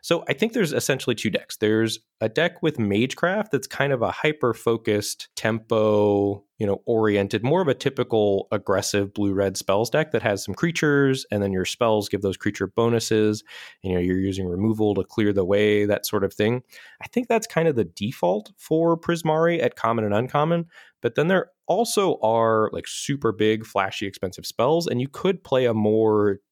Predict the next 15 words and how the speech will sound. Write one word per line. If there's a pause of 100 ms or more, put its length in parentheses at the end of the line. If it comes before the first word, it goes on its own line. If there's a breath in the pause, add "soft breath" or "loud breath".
defensive
role
trying
to
build
towards
those. (100)
I
think
the
most
common
thing
is
it's